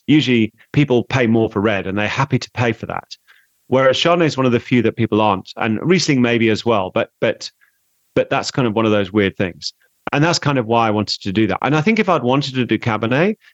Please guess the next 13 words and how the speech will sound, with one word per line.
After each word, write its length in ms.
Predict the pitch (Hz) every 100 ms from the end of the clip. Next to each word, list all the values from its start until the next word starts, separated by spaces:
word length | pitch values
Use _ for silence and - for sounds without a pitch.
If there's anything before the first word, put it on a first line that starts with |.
| _
then 120 | 123 120
I 60 |
would 160 | 110 110
have 100 | 110
probably 240 | 127 113
been 180 | 107 104
interested 440 | 110 104 - 101
in 300 | 101 95 92
doing 260 | 87 104 98
something 320 | - 104 98
in, 280 | 95 95 95 - -
um, 580 | 92 95 92 87 87 87
Stellenbosch. 500 | - 107 82 -